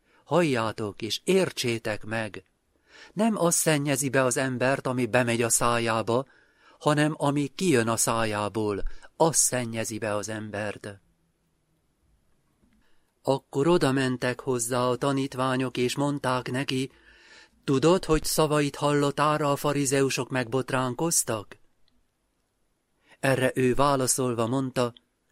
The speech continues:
„Minden növényt, amit nem az én mennyei atyám ültetett, gyökerestől kitépnek. Hagyjátok őket, vakoknak vakvezetői.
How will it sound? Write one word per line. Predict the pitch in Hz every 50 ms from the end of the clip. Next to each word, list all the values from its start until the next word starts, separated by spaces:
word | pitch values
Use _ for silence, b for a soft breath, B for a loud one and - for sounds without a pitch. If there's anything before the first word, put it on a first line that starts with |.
| b b b b b b
„Minden | - 98 110 139 170 175 170 160 151 147 147 139
növényt, | 131 135 156 160 147 147 147 143 139 135 127 - -
amit | - 139 135 135 131 123 -
nem | 120 135 170 190 175
az | 170 160 - -
én | 151 151 156 151 139
mennyei | 127 143 156 160 156 151 143 139 135 135
atyám | - 147 151 - - 139 127 127 127
ültetett, | 143 139 139 135 120 123 117 - 127 127 143 - _ - b b b b b b b b
gyökerestől | - 113 147 160 160 - 143 123 123 131 135 127 - - - 123 120 117
kitépnek. | - 143 127 - 120 110 110 107 - - 110 107 101 - - - _ _ _ _ _ _ _ _ _ _ _ _ _
Hagyjátok | - 147 147 143 113 120 120 113 110 104 117 104 - 127
őket, | 117 113 113 - - 113 107 101 - B B B B B B
vakoknak | - 110 95 139 175 196 - - 156 151 - - 139 131 127 123 - -
vakvezetői. | 107 131 135 127 - 123 104 113 110 - 120 110 101 - 123 110 107 107 107 107 104 101